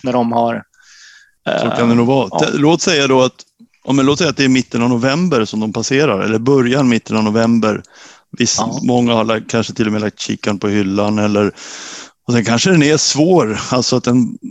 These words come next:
Speaker 2: tickar iväg och försvinner lätt. Den kanske inte, det är inte så, det är inte så lätt att hitta en på, man ska ha lite, lite flyt om den ska sitta kvar och visa upp sig.
Speaker 1: Ja, verkligen.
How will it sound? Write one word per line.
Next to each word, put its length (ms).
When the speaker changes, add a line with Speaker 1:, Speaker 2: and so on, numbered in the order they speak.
Speaker 2:
tickar 320
iväg 400
och 80
försvinner 520
lätt. 260
Den 140
kanske 260
inte, 300
det 100
är 40
inte 180
så, 360
det 140
är 20
inte 180
så 140
lätt 320
att 80
hitta 380
en 140
på, 340
man 100
ska 140
ha 80
lite, 480
lite 160
flyt 400
om 100
den 100
ska 160
sitta 240
kvar 340
och 500
visa 240
upp 160
sig. 260
Speaker 1:
Ja, 320
verkligen. 400